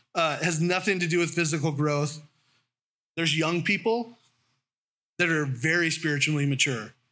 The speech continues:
And then there's old people that aren't so spiritually mature." <clears throat> But he lays out where we are <clears throat> as Jesus followers.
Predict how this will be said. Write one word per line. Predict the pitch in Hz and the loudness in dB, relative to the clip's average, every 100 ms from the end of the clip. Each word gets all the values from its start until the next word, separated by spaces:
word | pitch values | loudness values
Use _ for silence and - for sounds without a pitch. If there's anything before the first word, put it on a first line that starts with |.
| _ _ _ _ 165 | _ _ _ _ -4
And | 185 | 0
then | 185 | 0
there's | 175 160 | 2 0
old | 143 160 165 | 0 -2 0
people | 196 214 | 0 0
that | 156 151 | 0 0
aren't | 170 156 _ | -2 -6 _
so | - 156 | -2 0
spiritually | 131 - 139 135 143 | -2 0 0 0 0
mature." | 127 - 113 104 _ _ _ _ _ _ _ _ _ _ _ _ _ _ _ | 0 0 -2 -8 _ _ _ _ _ _ _ _ _ _ _ _ _ _ _
<clears throat> | - - - - - _ _ _ _ _ _ _ _ _ _ _ _ _ _ _ _ _ _ _ _ _ _ _ _ _ _ _ _ _ _ _ _ _ _ | -2 0 -4 -8 -20 _ _ _ _ _ _ _ _ _ _ _ _ _ _ _ _ _ _ _ _ _ _ _ _ _ _ _ _ _ _ _ _ _ _
But | 180 | -2
he | 170 | 0
lays | 175 196 180 | 2 2 2
out | 190 165 - _ _ _ _ _ | 0 -2 -10 _ _ _ _ _
where | 156 185 | -2 2
we | 180 160 | 2 2
are | 170 170 143 - _ _ _ _ _ _ _ _ - | 2 2 -2 -8 _ _ _ _ _ _ _ _ -2
<clears throat> | - 135 - - _ _ _ _ _ _ | -2 -2 -6 -12 _ _ _ _ _ _
as | 147 135 | -4 -2
Jesus | 160 185 170 | -2 0 -2
followers. | 170 135 131 123 123 - | 0 0 0 0 -2 -4